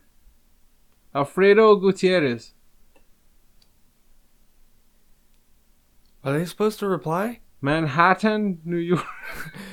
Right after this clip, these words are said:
Speaker 2: <laughs> How far do you take this? Like, I don't know zip codes.
Speaker 1: I don't either. Just make shit up.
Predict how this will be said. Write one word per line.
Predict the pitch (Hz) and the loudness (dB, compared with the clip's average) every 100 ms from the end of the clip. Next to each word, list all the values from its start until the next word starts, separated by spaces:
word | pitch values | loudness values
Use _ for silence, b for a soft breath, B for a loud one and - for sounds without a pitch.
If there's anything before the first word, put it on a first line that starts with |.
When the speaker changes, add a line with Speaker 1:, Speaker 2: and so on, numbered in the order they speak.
| B | B
Speaker 2:
<laughs> | 170 - 190 214 190 202 262 - 277 220 247 | -8 -2 2 2 4 2 2 0 -2 -2 -2
How | - 226 | 0 0
far | - 262 | 6 6
do | 254 | 6
you | 226 | 2
take | 202 254 277 | 2 2 2
this? | 170 143 | -2 -2
Like, | 135 147 165 175 180 - 156 B B B B - | -4 -4 0 0 0 -4 -18 B B B B -6
I | 175 | -2
don't | 220 262 | 0 0
know | 240 233 | 2 2
zip | 185 254 - | 2 -2 2
codes. | 220 226 226 - _ - - - _ - - - - _ | 4 4 0 -12 _ -18 -18 -20 _ -20 -20 -20 -20 _
Speaker 1:
I | - 135 | -2 0
don't | 131 | 2
either. | 131 123 117 - _ _ _ 135 | 2 2 -2 -6 _ _ _ -4
Just | 147 | 0
make | 131 190 | 4 4
shit | 196 240 226 | 2 -2 -2
up. | 247 - | -4 -8